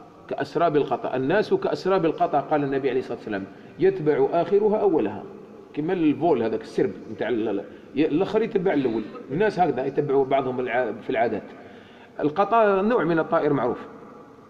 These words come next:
يعني شبيه بالحمام، يشبه الحمامات. فقال: "نتسلل تسلل القطا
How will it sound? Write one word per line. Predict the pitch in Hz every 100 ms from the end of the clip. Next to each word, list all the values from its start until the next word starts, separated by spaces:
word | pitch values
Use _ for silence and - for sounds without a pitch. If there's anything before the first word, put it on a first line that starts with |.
| - 120
يعني | 135 156 131
شبيه | - 160 190
بالحمام، | 151 151 156 151 95 - - - -
يشبه | 139 147 160
الحمامات. | 143 143 147 131 - - - - - - - -
فقال: | 185 208 196 - - - - - - 117 143 - 247 202 180 - 156 143
"نتسلل | 151 185 190 - 226 202 185 156
تسلل | 160 147 240 202 180 185
القطا | 208 190 170 - 131 -